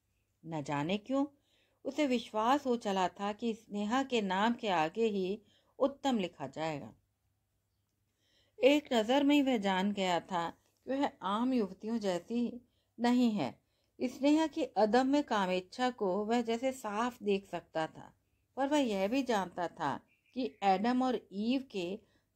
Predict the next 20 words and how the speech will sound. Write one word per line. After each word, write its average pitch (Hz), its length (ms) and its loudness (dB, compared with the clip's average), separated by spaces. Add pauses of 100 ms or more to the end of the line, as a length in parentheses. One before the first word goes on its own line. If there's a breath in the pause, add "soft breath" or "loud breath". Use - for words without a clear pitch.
(120)
सेब 285 300 0
खा 208 220 0
लेने 233 300 0
के 196 140 -10
बाद 180 320 0 (340)
कुछ 240 220 -2
भी 285 160 0
सही 220 320 0
नहीं 202 240 -2
रहेगा। 208 440 -4 (880)
अपने 302 420 2
एक 254 200 -2
दोस्त 233 400 2
की 269 240 -4
स्टैग 240 460 -2
पार्टी 190 360 0
के 226 140 -2
लिए 208 200 2
रमन 202 360 2
को 190 300 -4